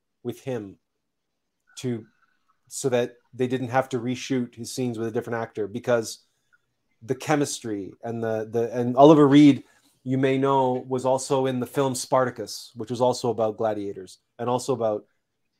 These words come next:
you know, slaves and fighting for freedom, et cetera, et cetera. And Oliver Lee Reed played alongside,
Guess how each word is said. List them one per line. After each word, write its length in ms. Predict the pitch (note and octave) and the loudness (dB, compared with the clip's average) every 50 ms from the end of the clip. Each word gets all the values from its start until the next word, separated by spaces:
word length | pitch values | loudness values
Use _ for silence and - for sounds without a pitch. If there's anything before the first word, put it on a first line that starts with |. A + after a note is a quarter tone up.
| _ _ _ _ _ _ | _ _ _ _ _ _
you 100 | - B2 | -8 -6
know, 120 | A2+ G#2+ G#2+ | -6 -6 -6
slaves 560 | - - - C3+ C3+ C3+ C3 A#2+ A#2+ G#2 A#2 | -8 -6 -2 0 0 2 2 0 -2 -6 -8
and 120 | A#2 G#2+ | -12 -8
fighting 340 | - - B2 A#2+ A#2 A#2+ A2+ | -4 -4 -2 -2 -2 -6 -8
for 120 | G#2 A2 G#2 | -10 -12 -12
freedom, 400 | - - B2 A#2+ A2 A2+ G#2+ G#2+ | -8 -6 -6 -4 -2 -4 -4 -6
et 80 | G2+ | -8
cetera, 260 | - - A2+ G#2+ G#2+ G#2 | -6 -6 -6 -4 -4 -6
et 80 | G#2 | -6
cetera. 340 | - A2+ A2 G#2+ G#2 G2 - - _ _ _ | -8 -10 -10 -8 -10 -10 -14 -18 _ _ _
And 100 | - A#2 | -8 -4
Oliver 280 | A#2+ A#2+ B2 A#2+ A#2+ A#2 | -2 -2 0 0 -2 -4
Lee 300 | A#2 B2 B2 B2 C3+ - C3 | -4 -4 -4 -4 -6 -6 -6
Reed 360 | B2+ B2 B2 A#2+ A#2+ A2 - _ | -4 -2 -2 -2 -4 -6 -12 _
played 320 | - - B2 A#2+ A#2+ A2+ | -6 -4 -2 -2 0 -2
alongside, 640 | A2+ A2 A2 A2+ A2+ - - - A#2 A2+ A2 A2 G#2+ | -2 -2 -2 -4 -4 -4 -2 0 2 2 2 0 -2